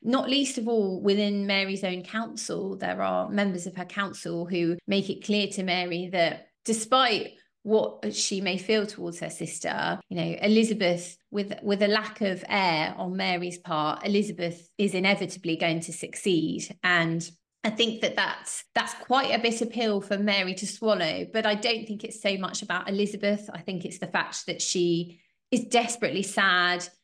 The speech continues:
about the fact that she hasn't been able to have a child of her own. So it's, I think, ultimately, Mary does harbour a lot of anger towards Elizabeth, but when it came down to it, would she have been able to act against her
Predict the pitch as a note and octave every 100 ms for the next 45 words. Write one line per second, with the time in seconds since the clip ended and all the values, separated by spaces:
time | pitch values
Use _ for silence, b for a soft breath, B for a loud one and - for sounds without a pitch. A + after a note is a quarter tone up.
0 | _ G#3 G3 F3+ F#3+ - - F3 - F3
1 | F3+ E3+ F#3 E3+ F3 F3 E3+ F3 F3 -
2 | F3 E3 - G3 - - F3 E3+ F3 F#3
3 | - B3 A3 G#3+ G#3 - - _ - A#3
4 | - - A#3 A3+ A3+ C#4+ C4 - _ _
5 | A3 A#3+ A3 - F#3+ - E3 D#3+ D#3+ E3+
6 | F3+ - G3+ F#3+ F#3+ F#3+ A3 G#3+ G#3+ G3
7 | F#3+ F#3 F#3 E3+ F#3+ F#3 F3 - E3+ -
8 | G3 F3+ F3 E3+ F3 E3+ E3+ F3 F3 F3
9 | - - - - F#3+ A3 A3+ A3 G3+ F#3+
10 | G3 F#3 F3+ F3 E3+ F3+ F3+ G3+ A3 A3
11 | G3 F#3 - F#3+ F3+ F3+ F3+ F#3+ F#3 -
12 | F3 F3 F3+ - - E3 E3